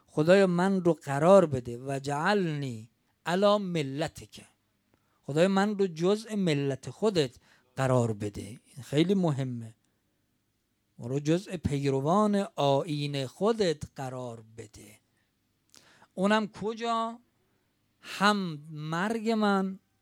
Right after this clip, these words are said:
و هم حیات من به آیین خدای متعال بوده باشد. این حرف حرف متینی است.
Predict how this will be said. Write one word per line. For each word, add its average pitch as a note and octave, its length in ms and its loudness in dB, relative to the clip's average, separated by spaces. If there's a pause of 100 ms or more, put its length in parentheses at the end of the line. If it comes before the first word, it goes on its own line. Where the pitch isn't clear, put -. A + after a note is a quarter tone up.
(340)
و C#3+ 180 -2
هم F3+ 240 0 (160)
حیات E3+ 600 4
من B2+ 440 -2 (960)
به D#3+ 100 0
آیین D#3 600 -4
خدای C3 460 -4
متعال A#2 480 -10
بوده A#2 320 -16
باشد. - 500 -18 (1300)
این B2 120 -12
حرف C#3+ 400 -8
حرف E3 460 -4 (380)
متینی C3 680 -4
است. - 280 -12